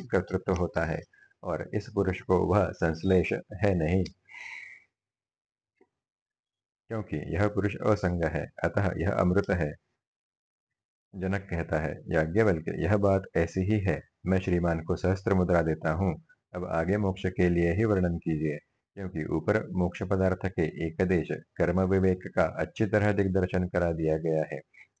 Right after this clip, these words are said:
इसलिए अब आगे मोक्ष के लिए ही वर्णन कीजिए।" स्वप्नावस्था के भोगों से आत्मा की असंगता।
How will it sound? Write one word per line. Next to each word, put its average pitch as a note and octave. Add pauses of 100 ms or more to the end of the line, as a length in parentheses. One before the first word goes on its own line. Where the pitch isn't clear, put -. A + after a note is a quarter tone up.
इसलिए F2 (380)
अब F#2
आगे E2
मोक्ष F#2
के F2+
लिए E2+
ही F2+
वर्णन E2+
कीजिए।" D#2 (1500)
स्वप्नावस्था G2
के G2
भोगों F2+
से F2
आत्मा E2+
की G2+
असंगता। E2